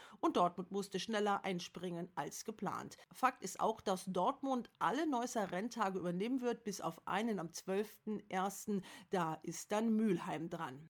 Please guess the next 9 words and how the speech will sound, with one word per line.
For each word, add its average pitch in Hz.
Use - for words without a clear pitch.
Gestern, 247
am 180
Donnerstag, 190
gab 214
es 226
nun 214
eine 196
außerordentliche 196
Mitgliederversammlung. 165